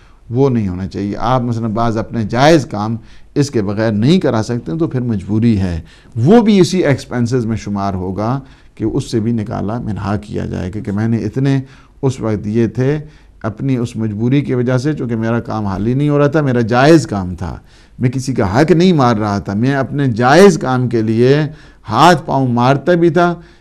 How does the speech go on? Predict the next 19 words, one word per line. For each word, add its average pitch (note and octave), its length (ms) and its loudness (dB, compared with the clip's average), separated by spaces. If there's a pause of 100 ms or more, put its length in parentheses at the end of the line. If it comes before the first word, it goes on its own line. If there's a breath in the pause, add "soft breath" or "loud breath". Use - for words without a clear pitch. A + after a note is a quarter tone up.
(140 loud breath)
एक D#3+ 140 2
आदमी D3+ 320 0
का D3 80 -2
मैं C#3 140 -4
अभी C3 140 -2
वाक़या A#2+ 360 -4
बताऊँ, B2+ 280 -4
हम, A#2 120 -2
अ, G#2 400 -8
मेहमान A2+ 600 -4
थे B2+ 120 -6
किसी A#2 280 -6
के G#2+ 60 -8
यहाँ, G#2 200 -4
अभी G#2 180 -6
गए G2+ 200 -4
हुए G#2 220 -2
थे F#2 120 -10
आयरलैंड, G2+ 440 -4